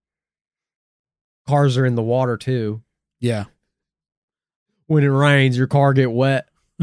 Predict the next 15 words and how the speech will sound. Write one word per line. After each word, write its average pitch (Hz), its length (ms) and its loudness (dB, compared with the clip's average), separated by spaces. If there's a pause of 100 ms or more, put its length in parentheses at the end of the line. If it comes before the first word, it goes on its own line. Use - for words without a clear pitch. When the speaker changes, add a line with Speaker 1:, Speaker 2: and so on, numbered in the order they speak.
(360)
Speaker 1:
<laughs> 190 760 -12
Speaker 2:
My 160 200 4
car's 156 280 2
amphibious. 131 760 0
Speaker 1:
My 143 160 0
car's 143 280 0
amphibious. 113 760 -4
They 113 60 -16
call 123 200 -4
it 127 80 -16
the 104 80 -16
frog. 95 380 -14 (200)
Speaker 2:
<laughs> 131 220 -2
Ribbit. 113 460 -2 (360)
Speaker 1:
Ribbit. 127 420 -4